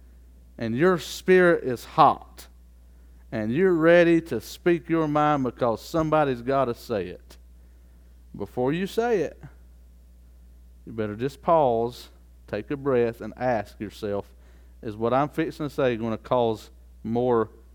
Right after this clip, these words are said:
wholesomeness and bring things together as a tree of life, or is it going to cause division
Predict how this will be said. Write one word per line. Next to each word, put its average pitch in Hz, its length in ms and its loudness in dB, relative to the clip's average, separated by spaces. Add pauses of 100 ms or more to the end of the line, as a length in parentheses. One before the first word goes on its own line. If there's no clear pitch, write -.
(240)
wholesomeness 160 920 -2 (120)
and 110 240 -6 (340)
bring 120 220 -4
things 117 280 -6
together 120 540 -2
as 104 100 -8
a 101 40 -12
tree 113 220 -6
of 104 100 -4
life, 123 260 0
or 110 140 -4
is 107 120 -6
it 110 120 -8
going 107 200 -6
to - 120 -14
cause 104 360 -4
division 117 640 -6